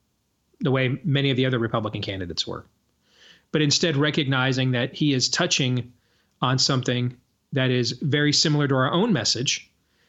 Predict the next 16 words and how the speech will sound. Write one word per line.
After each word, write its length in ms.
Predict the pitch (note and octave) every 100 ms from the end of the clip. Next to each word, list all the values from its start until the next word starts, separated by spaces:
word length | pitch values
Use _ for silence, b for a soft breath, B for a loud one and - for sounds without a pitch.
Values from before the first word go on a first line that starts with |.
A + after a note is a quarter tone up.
| _ _
and 180 | C3 C3
to 80 | D3
go 140 | C#3+
after 240 | D3 C3 F#3
him 500 | G#3 F3 C#3+ C#3+ -
at 160 | C3 B2
this 260 | F#3 - E3+
early 220 | D3+ D3
stage 420 | - C3+ C3 C3
would 100 | B2+
be 120 | C3
to 140 | B2+ F3
undermine 460 | A#3 E3 B2 B2+
our 140 | B2 D3
own 160 | A#2
message. 540 | G#2 G2 A#2 D3+ -